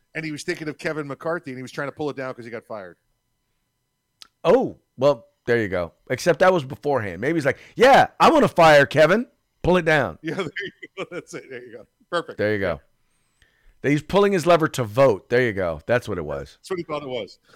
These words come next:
Speaker 1: "Do I wanna fire him? Yes, pull it down." Yep. <laughs>
Speaker 2: And, uh, well, here's the deal, and this is a good Twilight Zone moment. Imagine a vaccine so safe that you have to be threatened to take it.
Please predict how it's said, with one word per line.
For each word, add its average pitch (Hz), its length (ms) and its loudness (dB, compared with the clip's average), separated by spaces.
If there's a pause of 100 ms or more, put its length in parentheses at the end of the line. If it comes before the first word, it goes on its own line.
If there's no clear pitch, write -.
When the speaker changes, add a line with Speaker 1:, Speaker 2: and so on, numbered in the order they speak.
(140)
Speaker 1:
"Do 143 80 -8
I 139 60 -4
wanna 143 200 -8
fire 170 360 -6
him? 202 120 -14
Yes, 202 300 -10
pull 120 220 -14
it 104 80 -16
down." 98 180 -20 (180)
Yep. 113 140 -20 (480)
<laughs> 269 80 -18 (1800)
Speaker 2:
And, 254 460 4
uh, 247 240 6
well, 262 320 2 (100)
here's 226 280 -2
the 233 40 -4
deal, 180 280 4
and 135 100 -2
this 175 140 -4
is 160 80 -10
a 160 80 0
good 170 180 0
Twilight 147 540 4
Zone 131 200 0
moment. 135 360 0 (580)
Imagine 254 540 2
a 208 80 0
vaccine 180 640 0
so 214 280 0
safe 143 460 0
that 135 180 -4
you 139 80 0
have 160 300 2
to 160 80 -4
be 147 140 -2
threatened 165 440 -2
to 156 80 -6
take 156 320 2
it. 87 180 -8